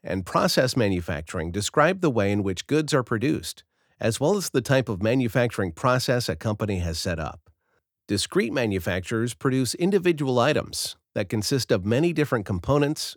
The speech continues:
and require assembly. Process manufacturers produce goods in bulk out of ingredients that require mixing, boiling, or otherwise joining them together in a chemical process.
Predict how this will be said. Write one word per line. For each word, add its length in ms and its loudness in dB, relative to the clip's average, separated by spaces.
and 200 -2
require 440 2
assembly. 640 0
Process 540 4
manufacturers 840 -2
produce 380 0
goods 400 2
in 240 -2
bulk 480 -2
out 140 0
of 100 0
ingredients 580 2
that 160 -4
require 380 -2
mixing, 600 2
boiling, 680 2
or 240 -2
otherwise 480 2
joining 380 2
them 160 0
together 560 0
in 140 0
a 320 2
chemical 680 0
process. 720 -2